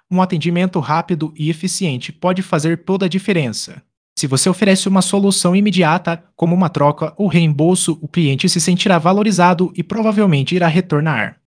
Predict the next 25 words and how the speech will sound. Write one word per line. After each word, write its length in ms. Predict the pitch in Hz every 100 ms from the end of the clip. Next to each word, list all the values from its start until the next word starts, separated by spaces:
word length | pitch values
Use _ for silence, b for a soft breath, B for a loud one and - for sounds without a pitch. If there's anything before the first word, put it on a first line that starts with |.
| _ _
Exemplos 460 | 131 175 208 190
de 80 | 147
estratégias 640 | 170 196 190 196 190 180
de 100 | 156
vendas 380 | 160 185 190 170
consultivas 760 | - 208 220 226 - 196 185 143
de 120 | 143
sucesso. 480 | - 180 202 190 196
Casos 420 | - 185 185 180
de 100 | 156
empresas 400 | 160 175 180 180
que 140 | -
usam 320 | 180 202 214 170
vendas 380 | 175 185 175
consultivas. 800 | - 196 214 - 220 196 180 180
Quando 320 | - 196 196 190
você 260 | 208 -
pensa 320 | 170 180 190
em 80 | 202
vendas 320 | 160 180 180
consultivas, 960 | - 196 214 220 208 190 151 147 156 - -
algumas 440 | 175 160 185 160
empresas 440 | 175 170 180 180
se 120 | 180 175
destacam. 680 | 175 - 139 127 127 101